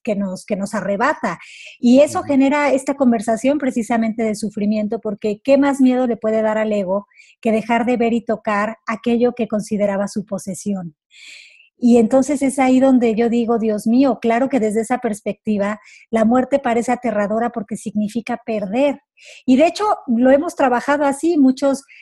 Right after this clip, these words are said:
Speaker 1: em, eh, pues como que muchas personas que se dedican al trabajo de la mente han llamado a la muerte pérdida.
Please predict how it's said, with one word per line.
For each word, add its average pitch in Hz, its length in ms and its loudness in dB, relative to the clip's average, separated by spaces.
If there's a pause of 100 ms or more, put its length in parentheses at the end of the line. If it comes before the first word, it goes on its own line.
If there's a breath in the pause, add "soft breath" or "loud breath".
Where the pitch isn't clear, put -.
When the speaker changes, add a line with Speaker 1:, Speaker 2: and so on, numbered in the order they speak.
(140 soft breath)
Speaker 1:
em, 226 400 0
eh, 233 300 0 (240)
pues 226 200 -4
como 226 240 -2
que 226 120 -4
muchas 262 420 -2 (340)
personas 240 440 0
que 233 80 -6
se 226 100 -8
dedican 220 420 -2
al 220 160 -2
trabajo 214 380 -4
de 226 120 -2
la 196 120 -4
mente 220 420 -4 (300 soft breath)
han 262 180 4
llamado 262 380 4
a 254 60 2
la 233 100 -2
muerte 226 420 -4
pérdida. 214 540 -2